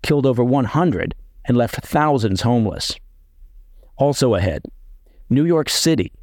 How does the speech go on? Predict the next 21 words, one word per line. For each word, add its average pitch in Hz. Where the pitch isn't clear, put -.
launches 139
a 120
controversial 147
new 117
program 143
distributing 170
prepaid 170
debit 127
cards -
to 123
recently 160
arrived 107
migrant 120
families -
currently 120
being 139
sheltered 101
in 107
the 107
city's 101
hotels. -